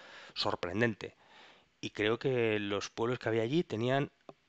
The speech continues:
tuvieron algunas posibilidades de haber, eh, resistido. Y no es que sean más, no hicieron nada mal. No hicieron nada mal. Eh,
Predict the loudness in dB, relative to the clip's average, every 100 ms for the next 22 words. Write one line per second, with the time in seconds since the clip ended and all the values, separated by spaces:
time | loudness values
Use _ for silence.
0 | _ -4 0 2 2 0 -4 -4 -2 2
1 | 2 2 0 2 2 2 4 4 4 2
2 | 4 4 4 4 4 0 -2 -4 -6 -6
3 | -6 -8 -16 _ _ _ -4 0 2 4
4 | 4 4 4 2 4 2 2 0 2 2
5 | 4 2 0 -4 -10 -14 _ -20 -20 _
6 | _ _ _ 0 2 2 2 0 0 0
7 | 0 -4 -14 -14 -18 -20 -20 -20 -20 -20
8 | -20 _ -20 -16 -12 -10 -8 -6 -6 -8
9 | _ _ _ _ _ 2 4 4 4 4
10 | 4 4 4 2 0